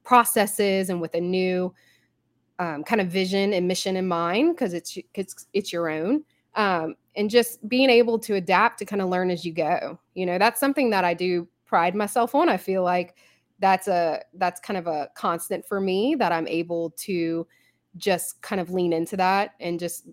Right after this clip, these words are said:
be a, you know, constant learner. Um, but I think it, the, the challenge there is really just, again, wanting to learn, but stay focused and stay kind of true to,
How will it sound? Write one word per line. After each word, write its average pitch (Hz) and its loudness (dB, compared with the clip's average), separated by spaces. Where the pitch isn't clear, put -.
be 175 0
a, 170 2
you 175 -6
know, 147 -4
constant - -4
learner. 165 -4
Um, 165 -2
but 196 4
I 185 8
think 220 2
it, 185 0
the, 175 2
the 185 -2
challenge 190 2
there 180 4
is 175 0
really 240 2
just, 180 -4
again, 185 0
wanting 214 4
to 214 -6
learn, 185 0
but 165 -4
stay 165 -4
focused 185 -2
and 175 -4
stay 170 0
kind 170 -6
of - -12
true 185 -2
to, 170 -4